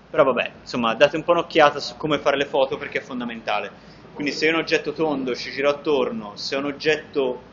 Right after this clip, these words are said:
tipo un cubo cerco di girare attorno agli angoli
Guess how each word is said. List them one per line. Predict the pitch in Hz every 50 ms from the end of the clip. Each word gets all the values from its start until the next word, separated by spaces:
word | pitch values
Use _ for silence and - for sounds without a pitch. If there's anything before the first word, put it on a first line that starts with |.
| - - - - - -
tipo | - 139 143 147
un | 147 147 147 147
cubo | - - 170 165 143 135 117 107 101 - - - - - - - - - - - - - - - - - -
cerco | - - 156 147 147 143 143 - - 139 131 123 120 123 123 120
di | 127 131 123 -
girare | - - 139 139 139 147 151 156 151
attorno | 151 151 - 160 151 147 139 135 135
agli | 131 127 127 139
angoli | 143 135 127 120 117 110 113 110 110 107 98